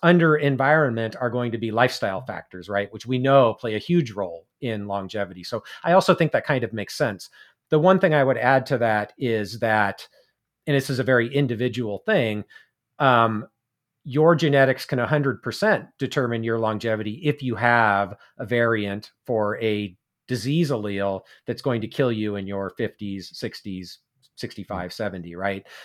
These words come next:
Speaker 1: So it, again, this is why I, I think, yes, it's important to appreciate environment plays a huge role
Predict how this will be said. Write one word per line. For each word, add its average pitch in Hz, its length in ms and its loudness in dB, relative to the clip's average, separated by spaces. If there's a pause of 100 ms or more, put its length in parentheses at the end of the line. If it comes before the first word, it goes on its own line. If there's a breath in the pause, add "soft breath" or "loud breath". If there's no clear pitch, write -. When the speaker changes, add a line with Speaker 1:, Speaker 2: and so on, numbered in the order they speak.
Speaker 1:
So 160 160 6
it, 143 120 4
again, 151 360 6
this 165 180 2
is 156 100 0
why 139 240 6
I, 127 160 0
I 147 80 -2
think, 180 320 0 (360 soft breath)
yes, 151 300 6
it's - 140 -6
important 175 360 0
to 165 60 0
appreciate 131 640 0 (560)
environment 139 580 4
plays 135 200 0
a 123 40 -6
huge 127 260 -2
role 117 560 2